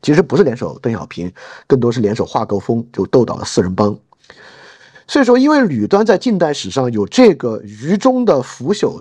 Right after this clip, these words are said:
典型啊，被作为毛泽东赠给叶剑英的这个话，我就更不懂罗振宇这个时候吹吕端的原因是什么了。就难道罗振宇现在要吹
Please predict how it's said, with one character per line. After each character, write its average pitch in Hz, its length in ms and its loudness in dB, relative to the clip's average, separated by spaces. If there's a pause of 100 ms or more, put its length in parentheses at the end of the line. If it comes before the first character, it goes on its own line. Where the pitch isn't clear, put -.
典 73 220 -8
型 92 220 -10
啊， 110 260 -4
被 139 100 2
作 135 160 0
为 135 120 6
毛 123 120 -4
泽 131 60 -4
东 143 140 -4
赠 185 180 0
给 98 160 -2
叶 135 140 2
剑 127 160 -2
英 156 40 -2
的 151 80 2
这 113 120 -2
个 110 80 -2
话， 120 260 -2 (520)
我 147 100 2
就 208 100 4
更 311 260 0
不 175 140 -2
懂 113 240 -4
罗 117 140 0
振 156 160 2
宇 101 100 -4
这 147 140 -2
个 135 80 2
时 139 100 2
候 127 140 4
吹 196 240 2
吕 139 160 -2
端 147 180 -4
的 175 60 0
原 117 200 -2
因 120 80 -6
是 131 140 -10
什 - 140 -8
么 85 100 -10
了。 117 180 -4 (640)
就 185 120 2
难 156 120 2
道 214 120 4
罗 151 180 2
振 196 160 2
宇 113 80 -2
现 151 100 -2
在 147 120 0
要 147 120 2
吹 165 400 -2